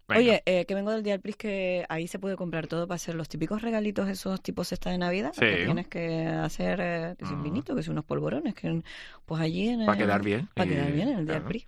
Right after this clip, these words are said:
Speaker 2: pa, pa esos
Speaker 1: Estupendo.
Speaker 2: detallitos navideños.
Speaker 1: Oye, pues lo apuntamos.
Speaker 2: Oye, em, ¿tú dónde pasas la Nochebuena?
Speaker 1: Pues yo con mi familia, en
Speaker 2: ¿En
Speaker 1: casa
Speaker 2: casa? ¿En
Speaker 1: de
Speaker 2: casa
Speaker 1: mi
Speaker 2: de tu
Speaker 1: hermana,
Speaker 2: ma-,
Speaker 1: en
Speaker 2: de
Speaker 1: casa
Speaker 2: tu
Speaker 1: de mi hermana.
Speaker 2: hermana? Eh, ¿a quién le toca hacer la, la mesa?
Speaker 1: A mi hermana le va a tocar este año.
Speaker 2: Sí, seguro que,
Speaker 1: Sí,
Speaker 2: pues
Speaker 1: sí,
Speaker 2: mira,
Speaker 1: sí.
Speaker 2: eh, esto también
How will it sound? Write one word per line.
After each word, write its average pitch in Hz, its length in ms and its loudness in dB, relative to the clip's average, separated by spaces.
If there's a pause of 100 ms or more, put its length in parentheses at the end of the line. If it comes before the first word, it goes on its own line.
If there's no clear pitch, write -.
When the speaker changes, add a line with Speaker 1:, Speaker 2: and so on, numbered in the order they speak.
Speaker 2:
pa, 117 420 -8
pa - 80 -12
esos - 140 -8
Speaker 1:
Estupendo. 143 240 0
Speaker 2:
detallitos 151 320 0
navideños. 139 600 2
Speaker 1:
Oye, 95 160 0
pues 127 160 -4
lo 82 60 -4
apuntamos. 71 420 -10 (220)
Speaker 2:
Oye, 254 340 10
em, 214 540 10
¿tú 262 120 8
dónde 269 200 12
pasas 233 300 4
la 226 80 6
Nochebuena? 156 480 2 (380)
Speaker 1:
Pues - 160 -6
yo - 120 -12
con - 100 -20
mi - 80 -20
familia, 143 480 2
en 151 80 4
Speaker 2:
¿En 147 60 8
Speaker 1:
casa 190 120 10 (120)
Speaker 2:
casa? 285 100 6
¿En 277 60 10
Speaker 1:
de 269 60 6
Speaker 2:
casa 190 160 6
Speaker 1:
mi - 20 6
Speaker 2:
de - 40 4
tu - 60 2
Speaker 1:
hermana, 180 220 6
Speaker 2:
ma-, 214 180 8
Speaker 1:
en 202 60 4
Speaker 2:
de 170 80 6
Speaker 1:
casa 139 100 4
Speaker 2:
tu 143 60 6
Speaker 1:
de 165 60 4
mi 180 60 6
hermana. 233 160 6
Speaker 2:
hermana? 233 460 6
Eh, 170 280 8
¿a 160 100 6
quién 196 140 6
le 202 60 6
toca 190 200 4
hacer 180 220 2
la, 165 340 6
la 160 100 6
mesa? 139 560 -2
Speaker 1:
A 113 160 2
mi 113 80 0
hermana 107 340 0
le 73 80 -6
va 80 100 -2
a - 20 -2
tocar 82 260 -6
este - 160 -12
año. 55 220 -14
Speaker 2:
Sí, 175 320 2
seguro 147 340 -2
que, 156 240 2
Speaker 1:
Sí, 156 60 -2
Speaker 2:
pues 160 140 2
Speaker 1:
sí, 160 40 2
Speaker 2:
mira, 151 240 4
Speaker 1:
sí. - 80 -12
Speaker 2:
eh, 156 420 4
esto 180 180 -2
también 208 440 2